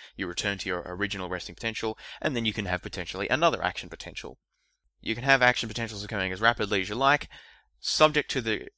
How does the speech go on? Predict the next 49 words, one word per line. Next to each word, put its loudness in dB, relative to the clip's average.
uh, 0
restriction 0
that -8
we -12
s-, -6
as -2
we -12
said -4
before, 0
that 6
there 4
is 0
a 2
refractory 0
period -2
for -6
the -4
sodium 0
ion 2
channels, -6
which -8
prevents, 0
uh, -6
which -6
prevents 0
them -4
from -6
opening -2
again -4
after, -2
uh, -4
immediately -2
after -4
having -10
closed. -6
So -6
there -2
is 8
an 2
upper 6
limit -2
on -2
how 2
fast -4
you -12
can -16
fire -2
action -2
potentials. -14